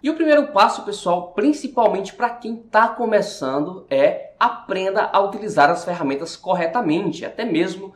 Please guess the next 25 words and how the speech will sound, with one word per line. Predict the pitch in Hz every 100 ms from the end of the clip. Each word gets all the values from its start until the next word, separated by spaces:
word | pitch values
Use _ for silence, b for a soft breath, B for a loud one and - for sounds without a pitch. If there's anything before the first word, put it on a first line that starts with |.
| b -
às | 165
vezes, | 175 170
o | 180
cara | 170 165
tá | 165 180
um | 180 170
bom | 170 208
tempo | - 156 175 170 139
já | 113 127 135
mexendo | 139 139 160 160
com | 143 151
o | 143
trading, | - 151 170 143
mexendo | 135 131 160 147
com | 143 139
os | 131
criptoativos, | 135 196 196 - 202 214 - b b
mas | 196
eles | 214 202
não | 214 269
sabem | - - 185 202 202 214 - _ -
como | 233 240
funcionam | - 240 233 - 185 196 202 -
as | - 208 -
ferramentas. | 214 202 156 165 190 - 104 -